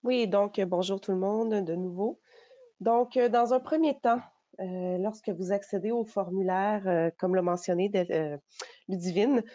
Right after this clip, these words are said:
donc vous allez devoir créer un nouveau mot de passe. Donc, c'est en cliquant sur le lien mot de passe. Donc, ça va vous permettre aussi de pouvoir créer un nouveau compte.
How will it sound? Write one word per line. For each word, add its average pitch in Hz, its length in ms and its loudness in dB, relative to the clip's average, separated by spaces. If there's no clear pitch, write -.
donc 185 280 2
vous 185 80 -6
allez 190 140 4
devoir 196 320 0
créer 208 560 0
un 180 320 0
nouveau 208 360 -2
mot 208 180 -4
de 185 100 -2
passe. 143 680 -8
Donc, 180 320 -10
c'est - 280 -14
en 185 120 -6
cliquant 190 600 -8
sur 190 540 -6
le 185 180 0
lien 185 240 0
mot 185 180 -4
de 165 120 -2
passe. - 580 -6
Donc, 180 120 -4
ça 185 120 -2
va 175 120 -2
vous - 140 -12
permettre 202 340 -4
aussi 190 160 -8
de 208 60 -4
pouvoir 185 260 -6
créer 196 380 -4
un 180 100 0
nouveau 180 320 -4
compte. - 480 -10